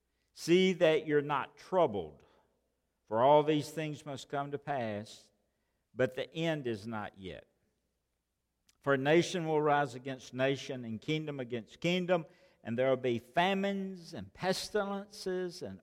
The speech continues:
earthquakes in various places. All these are the beginning of sorrows.'" Notice that. "All these are the beginning of sorrows. Then they will deliver you up to tribulation and kill you,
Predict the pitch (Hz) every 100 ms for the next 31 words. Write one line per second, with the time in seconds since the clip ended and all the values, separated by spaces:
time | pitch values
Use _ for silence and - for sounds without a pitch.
0 | - 170 202 - - 185 180 175 - -
1 | - - _ _ _ - 95 92 113 120
2 | 120 - 117 90 80 - - _ _ _
3 | _ _ - - _ _ _ _ _ -
4 | - 175 165 185 190 165 170 156 143 151
5 | 127 135 180 190 196 196 190 180 156 -
6 | 196 190 175 143 110 85 - _ _ _
7 | _ 110 113 98 - 82 90 117 160 165
8 | 151 170 175 139 143 123 117 117 101 104
9 | 147 165 170 151 117 107 90 - - 92
10 | 82 80 - _ _ _ _ _ _ _
11 | _ _ _ _ 135 208 220 220 202 185
12 | 190 208 208 196 196 196 202 202 180 -
13 | 208 202 196 190 208 - 147 139 139 -
14 | 190 196 180 95 73